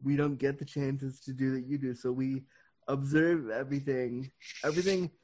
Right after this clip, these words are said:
is a little bit extra hard for us, and not for every disabled person, but for me when I was a teenager, like, everything was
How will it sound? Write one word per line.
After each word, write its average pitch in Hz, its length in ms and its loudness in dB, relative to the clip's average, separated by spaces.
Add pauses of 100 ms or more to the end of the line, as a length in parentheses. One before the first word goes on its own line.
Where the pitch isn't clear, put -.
(200)
is 147 160 -2
a 156 40 4
little 147 180 6
bit 147 200 6
extra 139 360 -2
hard 131 340 0
for 123 160 0
us, - 240 -8 (280)
and 147 100 -8
not 175 180 -4
for - 80 -4
every 110 240 -6
disabled 107 340 -6
person, 120 220 -4
but 131 120 -4
for 147 100 0
me 156 200 2
when 127 120 0
I 123 80 -2
was 120 100 -8
a 117 40 -16
teenager, 117 420 -6
like, 117 260 -6 (600)
everything 165 380 8
was 165 200 6